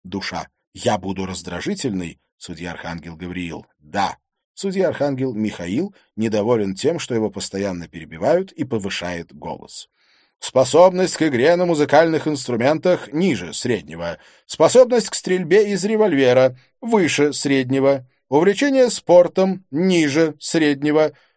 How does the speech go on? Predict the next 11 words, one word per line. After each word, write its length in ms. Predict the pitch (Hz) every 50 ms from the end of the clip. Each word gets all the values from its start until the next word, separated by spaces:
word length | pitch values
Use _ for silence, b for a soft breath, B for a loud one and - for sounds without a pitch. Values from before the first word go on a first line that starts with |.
| _ -
Желание 420 | 113 156 156 151 147 135 135 131
завести 460 | 117 117 117 120 113 - - - 107
ребенка 600 | 95 98 85 110 147 180 185 - 196 214 208 208 b b b
среднее. 680 | - - - 196 135 101 - 76 78 78 76 90 - _ _ _ _ _ _ _ _ _ _
Душа. 440 | - 85 98 92 - - 78 76 - _ _ _ _ _ _ _ _ _
Вы 120 | 90 98 95
прямо 360 | - 92 92 95 107 117 135
все 400 | 131 - - - - 98 90 92
за 160 | 98 101 131 123
меня 340 | 113 92 80 78 76 76
решили. 480 | 78 87 98 - - 226 214 - -